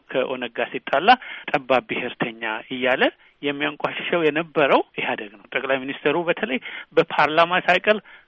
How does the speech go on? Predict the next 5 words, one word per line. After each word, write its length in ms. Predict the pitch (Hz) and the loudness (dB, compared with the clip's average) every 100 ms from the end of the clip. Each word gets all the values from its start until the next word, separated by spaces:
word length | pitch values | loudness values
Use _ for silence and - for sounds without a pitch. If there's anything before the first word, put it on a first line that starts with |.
| - 123 | -14 -6
መንጋ፣ 360 | 127 123 117 120 113 113 110 | -4 -4 0 2 4 2 0
ሸርሙጣ 500 | - 120 120 120 - 117 110 123 - | -2 -4 -4 -8 -2 0 -2 -6 -2
የተመሳሰሉ 720 | 208 277 302 302 - - 156 135 | 0 2 4 4 4 0 0 -2
ቋንቋዎችን 680 | - 127 127 - 120 - 127 | -6 -6 -6 -4 -4 -6 -8
በመጠቀም 560 | 120 127 - 190 240 | -6 -6 -6 -6 -4